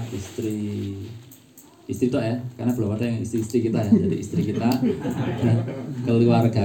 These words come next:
kita, lingkungan kita, ini penting, lingkungan ya.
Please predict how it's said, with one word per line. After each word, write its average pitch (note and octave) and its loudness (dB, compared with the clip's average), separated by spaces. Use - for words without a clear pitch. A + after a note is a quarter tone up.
kita, A#2 0
lingkungan C3+ 6
kita, B2 6
ini C3+ 10
penting, A#2+ 6
lingkungan A2+ 2
ya. F#2+ 0